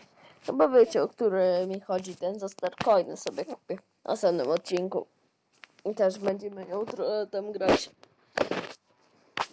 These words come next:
Tą Tarą. I w poniedziałek chyba zrobię live streama. Bo mam chęć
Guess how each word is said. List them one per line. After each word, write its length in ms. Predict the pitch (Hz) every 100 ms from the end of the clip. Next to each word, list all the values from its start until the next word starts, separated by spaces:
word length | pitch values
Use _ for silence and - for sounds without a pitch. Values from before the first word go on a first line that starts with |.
| _ _ _ _ _ - _
Tą 180 | - 190
Tarą. 420 | - 185 185 202 220 - _ - - _ _ _ _ _ - - - - - _ _ - - _ _ _ _ _ _ _ _ _ _ _ _ _ _ -
I 160 | 226
w 220 | 240 - _ _
poniedziałek 960 | 226 233 247 269 254 226 233 269 - -
chyba 260 | 220 214 220
zrobię 560 | - 214 214 214 208
live 300 | 202 196 214
streama. 640 | - - - 220 190 185 185 _ _ _ - _ _ _ _ _ _ -
Bo 180 | - 185
mam 240 | 190 190
chęć 440 | 208 190 190 202